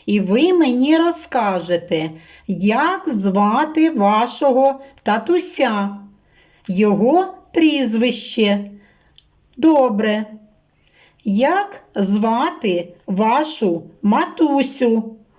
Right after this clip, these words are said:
А як її прізвище? Добре. В наших сестричок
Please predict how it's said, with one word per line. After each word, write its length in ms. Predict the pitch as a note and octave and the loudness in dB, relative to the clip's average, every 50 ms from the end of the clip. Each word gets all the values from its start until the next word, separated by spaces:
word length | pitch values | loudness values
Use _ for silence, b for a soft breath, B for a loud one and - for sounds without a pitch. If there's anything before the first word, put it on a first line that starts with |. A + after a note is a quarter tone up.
| b b | b b
А 180 | - G#3+ G#3+ A3 | -6 -4 -2 -2
як 520 | A3 G3+ G3+ B3 C#4 E4 F#4+ F#4+ - - b b b _ | -2 -2 0 0 0 0 -2 -4 -10 -16 b b b _
її 580 | - G#3 A3+ D#4+ F#4 F#4 F4+ F4+ D4+ D4 D4 D4 | -2 0 2 2 2 2 0 0 -2 -2 -2 -2
прізвище? 1200 | D4+ - C#4+ C#4+ C#4 C4+ B3 A3+ A3 A3+ B3 B3 B3 - - - - A3+ G#3+ G3+ G3+ G3+ G3+ - - - _ _ _ _ _ _ _ _ _ _ _ - | -2 -2 -2 0 0 0 -2 0 0 0 0 0 0 -4 -8 -6 -2 -2 0 0 -2 -4 -6 -10 -16 -20 _ _ _ _ _ _ _ _ _ _ _ -4
Добре. 800 | A3 G#3 C#4 D#4 D4+ C4+ B3 A#3 G3 F#3+ G#3+ A3 G#3+ G#3+ G#3+ G#3 - - - _ _ _ _ _ _ _ _ _ _ _ _ _ _ _ _ _ _ _ _ _ _ _ _ _ _ _ _ _ _ _ _ _ _ _ _ _ _ _ - _ _ - | -2 0 2 4 4 4 4 2 0 -2 -2 -2 -2 -2 -4 -6 -8 -14 -20 _ _ _ _ _ _ _ _ _ _ _ _ _ _ _ _ _ _ _ _ _ _ _ _ _ _ _ _ _ _ _ _ _ _ _ _ _ _ _ -20 _ _ -10
В 80 | A#3+ C4 | -6 -6
наших 480 | C#4+ D4 D4+ C#4 C#4+ - C#4 C4 - | -4 -2 -2 -4 -2 -4 -4 -4 -4
сестричок 1040 | - - - D4+ C#4 D4 - - D#4+ E4 F4+ G4+ G#4 - - - F#3+ E3+ E3 - | -6 -6 -6 -6 -6 -6 -6 -2 0 2 2 2 0 -2 -2 -2 0 0 -2 -4